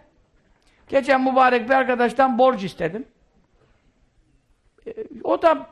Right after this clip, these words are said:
"İstediğin kadar veremem." dedi de "Biraz ayarlayayım." dedi bana. Ben de "Tamam." dedim ona.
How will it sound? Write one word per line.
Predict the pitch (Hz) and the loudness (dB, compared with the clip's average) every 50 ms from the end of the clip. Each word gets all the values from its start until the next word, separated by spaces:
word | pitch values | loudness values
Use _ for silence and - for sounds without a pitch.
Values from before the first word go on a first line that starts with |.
| _ - - | _ -8 -6
"İstediğin | 294 294 - - 302 302 302 320 302 | -6 -6 -2 0 0 0 0 -2 -2
kadar | 277 294 262 294 285 285 | 0 0 2 2 2 2
veremem." | 285 285 320 311 294 254 240 214 | 2 2 2 0 0 0 -2 -2
dedi | 226 262 269 302 | -4 -6 -2 0
de | 285 247 202 - | -2 -2 0 -2
"Biraz | 285 285 277 254 | 0 0 0 0
ayarlayayım." | 262 254 254 247 247 247 247 262 254 233 | 0 0 2 2 2 2 0 -2 -4 -4
dedi | 190 170 160 156 | -4 -6 -6 -6
bana. | 156 165 185 226 262 - _ _ _ _ _ _ _ _ _ _ _ _ _ _ _ _ _ _ _ _ _ _ _ _ _ - | -6 -6 -6 -8 -10 -14 _ _ _ _ _ _ _ _ _ _ _ _ _ _ _ _ _ _ _ _ _ _ _ _ _ 0
Ben | 302 320 330 | 0 2 2
de | 349 339 | 0 0
"Tamam." | - 349 349 349 330 320 294 | 0 0 2 2 2 2 2
dedim | 269 247 214 214 | 0 -2 0 0
ona. | 208 208 240 294 339 339 | 0 0 0 -2 -4 -8